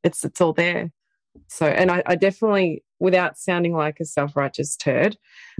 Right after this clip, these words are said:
I do think that sobriety is definitely a way to really tap into that and, and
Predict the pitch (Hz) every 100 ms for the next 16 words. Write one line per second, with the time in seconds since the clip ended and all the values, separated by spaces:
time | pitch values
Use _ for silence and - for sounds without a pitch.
0 | - 180 185 175 185 165 175 160 - _
1 | _ _ _ - - 185 175 170 175 175
2 | 180 247 254 269 214 170 170 - 175 170
3 | 165 160 156 151 156 151 - 143 156 156
4 | - 127 - 117 139 143 - _ - 151
5 | 147 147